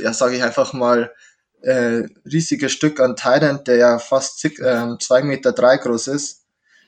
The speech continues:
Ähm, und einfach, ja, bei den Bulldogs so ein bisschen auf Tight End, ja, die Depth fehlt.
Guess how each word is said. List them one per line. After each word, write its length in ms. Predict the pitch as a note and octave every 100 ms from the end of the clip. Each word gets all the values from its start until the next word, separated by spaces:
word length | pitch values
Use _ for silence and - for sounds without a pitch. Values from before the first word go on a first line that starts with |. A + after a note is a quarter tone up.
| _ -
Ähm, 680 | A#2 A#2 A#2 A2+ A2 - -
und 220 | C3 B2+
einfach, 540 | A2 B2 A#2+ A#2 - - _ _
ja, 380 | A2+ G#2+ A2 B2+ - -
bei 120 | A2
den 220 | A2+ A2+
Bulldogs 580 | B2 C3+ C3+ A#2+ - -
so 80 | A2+
ein 80 |
bisschen 320 | C3 C3 C3+ G#2+
auf 160 | -
Tight 280 | - A2+ A#2+
End, 360 | B2 A#2+ A2 A2
ja, 200 | A2+ A2+
die 400 | A#2 G#2 A2 A2
Depth 300 | A2+ - -
fehlt. 440 | C#3 C3+ C3+ -